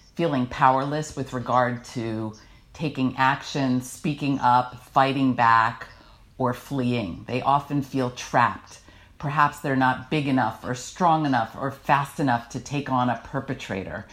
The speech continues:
Because of the overwhelming nature of trauma, people freeze. They get immobilized. In E M D R therapy, as people process their traumas,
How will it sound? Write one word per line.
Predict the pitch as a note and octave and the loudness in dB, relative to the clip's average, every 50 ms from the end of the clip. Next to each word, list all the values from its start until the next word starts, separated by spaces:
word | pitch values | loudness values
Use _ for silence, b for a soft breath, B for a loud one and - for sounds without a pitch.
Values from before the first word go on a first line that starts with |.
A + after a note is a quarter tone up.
| b b b b b b b b b b b b b - | b b b b b b b b b b b b b -10
Because | - D3+ C#3+ - - - G3 G3+ F#3 G3 | -10 -10 -8 -8 -4 0 0 0 0 0
of | F#3+ E3 | -4 -4
the | F3 E3 D3+ | -2 0 0
overwhelming | D#3 D3+ D3 D3+ C#3+ C#3 C3+ C3 C3 B2 B2 A#2+ A#2 | 0 0 -2 -2 0 2 2 2 2 0 0 -2 -2
nature | A2+ A#2+ B2+ C3 B2+ - - D#3+ | -2 -2 -2 -4 -4 -6 -6 -6
of | C#3+ - - B2+ B2+ | -4 -4 -6 -8 -10
trauma, | - - - C3 A#2 A2+ A2 A#2 A#2+ B2+ C3 C#3+ C#3+ - b b b b b b b b b b - | -10 -8 -4 -2 -2 -2 -2 -2 -2 -2 -2 -4 -6 -8 b b b b b b b b b b -12
people | - F3 D#3+ - D#3+ | -12 -10 -8 -6 -6
freeze. | D3+ - - - D3 C#3+ D#3+ E3 - - - - - - - - - - - - _ - A#2 A#2 - - | -8 -8 -8 -6 -6 -4 -4 -4 -6 -8 -10 -14 -18 -18 -20 -20 -20 -20 -20 -20 _ -16 -16 -16 -12 -6
They | C3 C3+ C3 C3 C3 C3 B2+ | -4 -2 -2 0 0 -2 -4
get | B2+ - C#3 C3+ C3+ C3 - | -4 -2 0 0 0 -2 -2
immobilized. | C#3 C3+ B2+ B2 C3 D3 D3 D3+ A#2+ F#2 F2+ E2 D2 C#2+ - - - - - - b b b b b b b b b b | 0 0 2 2 2 0 0 -2 -4 -4 -6 -10 -12 -14 -14 -16 -16 -18 -18 -20 b b b b b b b b b b
In | D3 D3 D3 D3 - E3 | -2 0 0 0 -2 -2
E | F3 F#3 | -4 -2
M | F#3 F#3 | -2 -2
D | E3+ E3+ D#3+ | 0 2 2
R | D3+ D3+ D3 | 2 2 0
therapy, | - - - F3+ F#3+ F#3+ G3 F#3+ - C3+ C3 B2 B2 - | -2 -4 -2 0 0 0 0 0 -2 -2 -2 -2 -2 -4
as | - C#3 C3 - | -6 -8 -8 -8
people | - - G3+ - - E3+ | -8 -8 -6 -4 -4 -6
process | - - - - B2+ B2+ C3+ - - F3+ F3 F3 | -6 -8 -4 0 2 2 2 0 -2 -8 -8 -8
their | - - D#3 D3+ | -6 -6 -6 -6
traumas, | D3+ - - - C#3 B2+ B2+ C3+ D3 D#3 E3 E3 - - | -6 -6 -4 -2 0 0 0 0 -2 -4 -6 -8 -12 -18